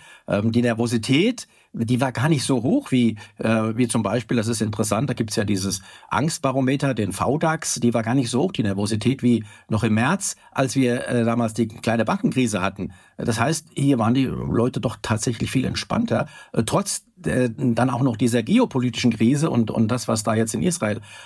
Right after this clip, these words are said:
alles passiert. Ähm, wie gesagt, der Ölpreis, ähm, ist nicht ins Un-, Unermessliche gestiegen. Die Zinsen kommen schon wieder zurück, die langfristigen, darum geht es. In Amerika eben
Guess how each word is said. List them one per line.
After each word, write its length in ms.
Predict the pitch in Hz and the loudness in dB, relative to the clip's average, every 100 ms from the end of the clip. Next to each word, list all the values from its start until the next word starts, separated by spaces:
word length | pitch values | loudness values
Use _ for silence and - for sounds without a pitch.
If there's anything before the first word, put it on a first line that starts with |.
| - | -10
alles 240 | - 107 | -4 -4
passiert. 460 | 107 107 120 165 - - _ - | -2 -2 2 0 -2 -12 _ -2
Ähm, 520 | 113 120 127 123 117 | 0 2 2 2 2
wie 80 | 147 | 2
gesagt, 260 | 143 143 | 0 0
der 140 | 139 127 | -2 0
Ölpreis, 680 | 180 208 185 185 196 - 147 | 0 2 0 0 0 -2 -2
ähm, 340 | 156 156 120 | 0 0 -2
ist 260 | - 160 170 | 0 0 2
nicht 240 | 165 - | 2 2
ins 200 | - 151 | 0 0
Un-, 220 | 156 156 | 0 -2
Unermessliche 640 | - 156 139 151 147 147 147 | -2 0 2 0 -2 -2 0
gestiegen. 560 | 147 - 165 165 165 - _ | -2 2 2 4 0 -4 _
Die 100 | 147 | -2
Zinsen 680 | 135 - 165 208 220 233 226 _ _ - | 0 2 4 4 6 4 4 _ _ -4
kommen 360 | 147 151 196 | -2 2 0
schon 220 | 190 190 175 | 2 2 2
wieder 200 | 190 180 | 2 0
zurück, 220 | 190 196 | -2 0
die 120 | 143 | 0
langfristigen, 680 | 120 117 - 175 170 202 185 | 0 0 0 0 0 0 2
darum 280 | 110 117 110 | 0 0 2
geht 200 | - 190 | 2 0
es. 160 | 190 - - - | -2 -4 -20 -2
In 160 | 139 | 2
Amerika 600 | 123 117 127 160 160 165 | 2 4 2 0 0 0
eben 320 | 156 135 120 | 0 0 0